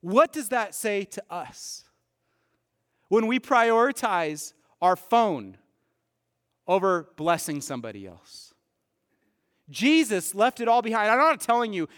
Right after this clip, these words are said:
how much to leave behind or how much to give. That's, that's between you and God. But Jesus is our model. Listen to what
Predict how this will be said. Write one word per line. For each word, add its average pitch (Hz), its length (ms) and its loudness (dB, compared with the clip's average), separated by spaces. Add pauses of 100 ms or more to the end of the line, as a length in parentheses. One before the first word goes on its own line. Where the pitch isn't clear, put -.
(140)
how 233 240 4
much 226 240 -4
to 202 80 -6
leave 196 180 -4
behind 180 400 -2
or 156 80 0
how 185 160 2
much 190 200 -8
to - 40 -14
give. 165 180 -2
That's, 226 220 -2
that's 220 280 0
between 208 380 -8 (240)
you 214 420 -2
and 180 200 -4
God. 151 300 2
But 165 160 -6
Jesus 202 720 -2
is 185 300 0
our 180 180 4
model. 160 380 0
Listen 208 260 -6
to 196 80 -4
what 180 220 0